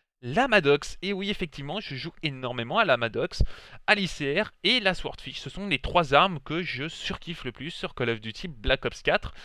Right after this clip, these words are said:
Euh, alors, faut pas vraiment vous fier au K D parce que je, ça m'étonnerait que j'ai trente-deux ratios à la Swordfish. Je, je veux bien que <laughs> j'ai, ou même quatorze à la Maddox,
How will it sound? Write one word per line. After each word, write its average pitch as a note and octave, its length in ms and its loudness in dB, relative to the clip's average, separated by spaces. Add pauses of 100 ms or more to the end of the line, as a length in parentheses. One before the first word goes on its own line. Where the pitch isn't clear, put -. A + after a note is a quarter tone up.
(400)
Euh, C#3+ 420 8
alors, D3+ 220 6
faut F3+ 100 -4
pas A#3 140 6
vraiment G#3 220 2
vous E3+ 140 -4
fier F3 260 -2
au F3+ 80 4
K D3 180 4
D F3 140 2
parce - 180 0
que C3 240 0
je, B2+ 140 -4 (180)
ça C3+ 240 -2
m'étonnerait G3 640 4
que D3 100 -2
j'ai C3 140 0
trente-deux E3+ 260 -2
ratios D3+ 300 2
à - 20 6
la B2+ 80 6
Swordfish. - 460 -4 (560)
Je, - 180 -10 (380)
je D#3+ 180 -2
veux G3+ 200 0
bien A3+ 340 2
que F3 340 4
<laughs> - 20 4
j'ai, C#3 380 2
ou C#3+ 140 -10
même D3+ 200 2
quatorze D3+ 440 4
à B2 40 8
la A#2+ 60 4
Maddox, B2+ 320 2